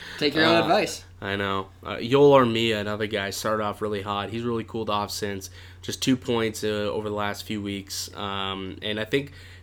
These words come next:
Speaker 2: the injuries to Paul Byron and Jonathan Drouin have really sunk the offense of this Montreal Canadiens team, and, and Yoel Armia is a, a guy who,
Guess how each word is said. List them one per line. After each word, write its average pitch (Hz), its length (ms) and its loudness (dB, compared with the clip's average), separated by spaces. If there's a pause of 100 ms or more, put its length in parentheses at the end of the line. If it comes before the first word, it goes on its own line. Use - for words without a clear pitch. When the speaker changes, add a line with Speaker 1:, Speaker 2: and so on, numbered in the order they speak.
Speaker 2:
the 131 140 6
injuries 135 500 2
to 104 600 -2 (220)
Paul 113 220 2
Byron 107 420 0
and 104 520 -6
Jonathan 110 320 -2
Drouin 104 260 -4
have 95 120 -8
really 104 380 -2
sunk - 680 -2 (760)
the 117 320 2
offense 104 460 4
of 98 160 0
this 98 240 0
Montreal 104 360 -2
Canadiens 101 520 -4
team, 101 320 -4
and, 95 180 -8
and 95 580 -8
Yoel 113 280 2
Armia 107 240 0
is 98 140 -4
a, 98 160 -8
a 104 100 -8
guy 101 380 -2
who, 95 280 -4